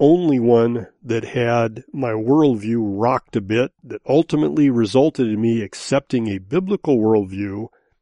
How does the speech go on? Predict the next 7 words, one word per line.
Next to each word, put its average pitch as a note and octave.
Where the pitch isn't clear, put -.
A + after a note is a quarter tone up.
coming D3
to -
believe C3
the A2+
Bible B2
was A2+
true, C3+